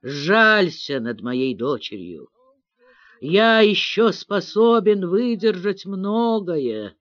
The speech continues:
но она». И я впервые в жизни благословил Господа за то, что Он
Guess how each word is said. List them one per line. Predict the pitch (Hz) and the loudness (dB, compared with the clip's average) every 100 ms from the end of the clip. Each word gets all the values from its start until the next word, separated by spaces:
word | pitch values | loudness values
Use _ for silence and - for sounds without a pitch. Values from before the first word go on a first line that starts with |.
| _ _ _ _ _ _ | _ _ _ _ _ _
но | 104 131 143 | -10 -6 -8
она». | - 120 110 104 131 190 180 151 - _ _ _ _ _ 403 _ _ _ _ 359 _ _ _ _ 233 226 _ _ _ _ _ _ _ - | -8 -10 -8 -8 -6 -6 -8 -14 -20 _ _ _ _ _ _ _ _ _ _ _ _ _ _ _ _ _ _ _ _ _ _ _ _ -8
И | 165 | -4
я | 165 170 156 | 2 2 0
впервые | - 170 160 180 262 254 | -2 2 4 4 4 4
в | 214 | 2
жизни | 185 247 240 175 202 202 175 - _ _ _ - | 2 4 2 0 -2 0 0 -4 _ _ _ -8
благословил | 185 262 247 220 226 214 220 185 | 0 2 2 2 2 4 4 2
Господа | 147 202 170 - 160 147 123 | 4 4 2 -4 -6 -4 -4
за | 131 | -6
то, | 131 143 | -4 -6
что | - 135 135 | -6 -8 -6
Он | 143 180 180 156 | 0 2 2 0